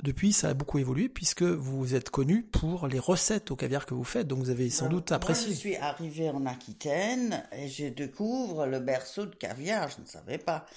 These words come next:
Speaker 2: Et je me suis inspirée parce que le prix du caviar est devenu de plus en plus bienveillant.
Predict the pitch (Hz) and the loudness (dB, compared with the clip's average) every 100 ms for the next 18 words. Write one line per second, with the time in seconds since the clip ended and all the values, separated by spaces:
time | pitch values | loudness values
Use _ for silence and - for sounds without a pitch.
0 | - - - - - - - 170 165 165 | -20 -20 -20 -20 -20 -12 -2 0 0 -2
1 | 175 208 202 180 - 185 160 165 - 175 | 0 0 2 0 -4 0 2 2 -2 -4
2 | 170 220 247 190 175 - 175 165 - - | 0 2 2 0 -2 -4 -2 -4 -4 -4
3 | 320 220 180 - 170 156 151 139 139 147 | -2 -2 -4 -4 -6 -2 -2 -2 -4 -6
4 | 143 147 147 131 139 - 233 208 175 175 | -6 -4 -4 -4 -6 -4 -2 -2 -2 -4
5 | 143 156 151 139 139 127 123 139 220 294 | -6 -2 -2 0 -2 0 0 2 0 -2